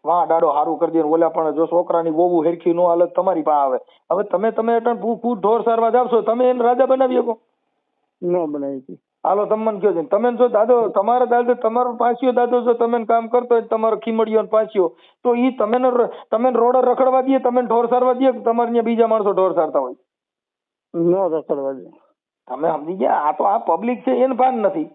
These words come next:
Speaker 1: અટાણા જે કાંઈ આ સતુ ભુવન ને બધે દોડીને પૂગ્યા છે, તો શું છે?
Speaker 2: હમ.
Speaker 1: હા, ધૂણી પૈસા લેવાના. આ અગિયારસો
Speaker 2: ના, ના, ના.
Speaker 1: રૂપિયા ખાવાના લેવાના. ઓલું કરવાનું, દયો કરી લીધું છે, ઓલે કરી મૂક્યું. તો મારી વાત કરી મૂકું. હાલો, મારું ખાલી કામ કહી દો ને, હું ક્યાં કામનો બોલું?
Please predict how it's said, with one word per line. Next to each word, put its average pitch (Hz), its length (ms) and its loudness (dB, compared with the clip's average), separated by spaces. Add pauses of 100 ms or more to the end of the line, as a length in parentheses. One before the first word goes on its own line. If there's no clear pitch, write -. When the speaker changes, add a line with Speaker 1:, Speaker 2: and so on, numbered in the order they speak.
(120)
Speaker 1:
અટાણા 185 400 0
જે 185 160 0
કાંઈ 190 180 0
આ 185 60 2
સતુ 208 240 -4
ભુવન 190 260 0
ને 196 120 -4
બધે 185 240 0
દોડીને 185 320 0
પૂગ્યા 208 380 0
છે, 202 60 -8
તો - 440 -4
શું 269 200 0
છે? 170 260 -4 (1080)
Speaker 2:
હમ. 139 460 -16 (220)
Speaker 1:
હા, 185 260 0
ધૂણી 254 300 0
પૈસા 269 320 2
લેવાના. 185 340 2
આ - 380 -2 (280)
અગિયારસો 254 260 2
Speaker 2:
ના, 226 100 2
ના, - 0 -
ના. - 160 2
Speaker 1:
રૂપિયા 233 160 2
ખાવાના 247 420 2
લેવાના. 175 340 2
ઓલું 247 280 0
કરવાનું, 196 480 -2
દયો 233 200 2
કરી 220 220 0
લીધું 190 360 -2
છે, 185 40 -4
ઓલે 240 220 4
કરી 226 240 0
મૂક્યું. 190 200 -4
તો 226 80 2
મારી 269 200 0
વાત 247 200 -2
કરી 226 160 0
મૂકું. 175 220 0
હાલો, 170 120 0
મારું 196 300 0
ખાલી 254 160 0
કામ 254 240 0
કહી 277 120 -2
દો 294 100 0
ને, 285 60 -2
હું 277 80 -2
ક્યાં 254 160 2
કામનો 190 220 -2
બોલું? 143 240 -4